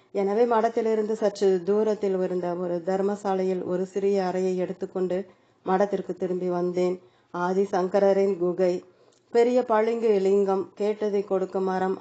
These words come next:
ஆகியவற்றை எல்லாம் பார்த்தேன். நிறைய பிரம்மச்சாரிகளும் துறவிகளும் அங்கே வசித்து வந்தனர். சமஸ்கிருதத்தையும் வேதங்களையும் படித்து புலமை பெற்றிருந்தனர். அதில்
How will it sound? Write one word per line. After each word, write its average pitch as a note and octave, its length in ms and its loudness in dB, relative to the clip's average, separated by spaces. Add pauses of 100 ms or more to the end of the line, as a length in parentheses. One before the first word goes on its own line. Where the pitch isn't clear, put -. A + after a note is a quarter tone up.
ஆகியவற்றை A3 580 0
எல்லாம் G#3+ 320 0
பார்த்தேன். G3 540 -2 (420)
நிறைய A#3 520 4
பிரம்மச்சாரிகளும் A#3 1000 0
துறவிகளும் G#3 560 -2
அங்கே F#3 240 -4
வசித்து F#3+ 400 -4
வந்தனர். F#3+ 480 0 (460)
சமஸ்கிருதத்தையும் G#3+ 1000 0 (400)
வேதங்களையும் B3 720 4
படித்து A3 420 0 (220)
புலமை G#3 420 2
பெற்றிருந்தனர். F#3+ 880 0 (120)
அதில் F#3+ 340 -2